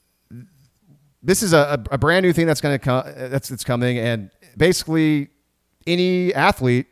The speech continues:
can potentially make money in a certain way. So, in the most simplest form or way of me putting it,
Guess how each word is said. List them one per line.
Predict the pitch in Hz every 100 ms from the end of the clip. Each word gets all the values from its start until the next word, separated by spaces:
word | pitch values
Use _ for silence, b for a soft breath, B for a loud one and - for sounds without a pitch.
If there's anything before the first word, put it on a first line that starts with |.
| _ _ _ _ _ _ _ _ _
can | 147 160 165 151
potentially | 139 156 139 143
make | 127 139
money | 117 143 147 131
in | 127
a |
certain | - 147 127
way. | 151 110
So, | - 127 117 b b b b b b b _ _ _ _
in | 147 147
the |
most | 151 175 -
simplest | 175 185 165 170 156 -
form | 147 160 165 151 131
or | 135
way | 131 151
of | 143
me | 131
putting | 165 190 131
it, | 123 123